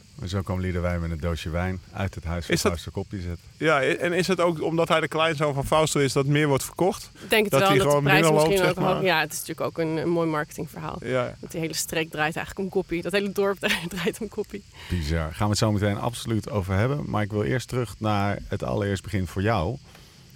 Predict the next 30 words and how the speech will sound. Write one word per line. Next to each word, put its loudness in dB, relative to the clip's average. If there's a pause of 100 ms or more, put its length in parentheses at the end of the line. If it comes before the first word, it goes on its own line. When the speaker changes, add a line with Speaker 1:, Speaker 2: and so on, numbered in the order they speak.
Speaker 1:
Waar 0
is -2
eigenlijk -4
jouw, 0 (100)
jouw -2
voorliefde -4
voor -8
wielrennen -4
ontstaan? -4
Hoe -4
ver -4
moet -6
er -10
dan -8
terug? -10 (460)
Want 0
jij 4
bent, 6
we 0
kunnen 2
wel 4
zeggen 0
dat -2
jij 0
behoorlijk, -4
eh, -4 (420)
into -10
cycling -8
bent, -10
hè? -14